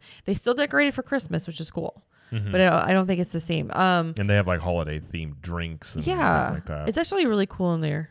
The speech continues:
Speaker 1: just to kinda hang out and chill.
Speaker 2: Mm-hmm.
Speaker 1: Um, but they, they actually got that done a little bit after the start of this. So, like, it was a couple days ago. They just finished it.
Speaker 2: They were a little
Speaker 1: So
Speaker 2: later this year
Speaker 1: <clears throat>
Speaker 2: than typically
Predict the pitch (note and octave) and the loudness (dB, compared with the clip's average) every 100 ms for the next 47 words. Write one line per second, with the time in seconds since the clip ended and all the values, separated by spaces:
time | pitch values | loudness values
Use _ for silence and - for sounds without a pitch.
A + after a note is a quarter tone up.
0 | - F3 E3+ E3 E3 D#3+ - _ _ E3+ | -10 -10 -8 -4 -4 -4 -8 _ _ -6
1 | D#3+ D#3+ E3 - D#3+ D#3 D#3+ _ - F#2+ | -2 -4 -6 -4 -2 -2 -4 _ -10 -8
2 | F2+ E2 - E3+ E3 D#3+ - - F#3 E3+ | -6 -8 0 4 4 2 -4 0 2 2
3 | - F#3 F#3 G#2 - - G3+ G#3 A3+ G#3 | 2 2 2 -2 -6 0 2 2 0 0
4 | G3 F3+ E3+ E3 - - E3 F3 E3 - | 2 2 4 2 0 -6 -2 0 0 -2
5 | - D#3 - D#3 D3 - C#3+ D3+ E3 F#3 | -4 -4 -4 -6 -4 -4 -4 -4 -2 -4
6 | F#3+ - F3 D#3+ D#3 D#3+ D#3+ D#3+ D#3+ - | -4 -6 -2 -2 -2 -6 -2 -2 -4 -8
7 | E3+ E3 D3 C#3+ D3 - - - - _ | -10 -6 -4 -4 -4 -8 -8 -10 -14 _
8 | _ - D#3+ D3+ - D3+ D#3+ - G3+ G#3 | _ -10 -8 -6 -6 -4 -6 -4 -6 -6
9 | - - - G#3+ G#3 D#4+ F4+ G3 F#3 E3 | -8 -6 -2 2 4 4 2 4 6 6
10 | E3 A2+ F#2 F2+ - G#2+ F#2 F2 A2+ - | 6 4 2 -2 -2 -2 0 0 -2 -2
11 | G#2 F#2 F2+ F2 D#2+ D#2+ | -2 -2 -6 -4 -6 -6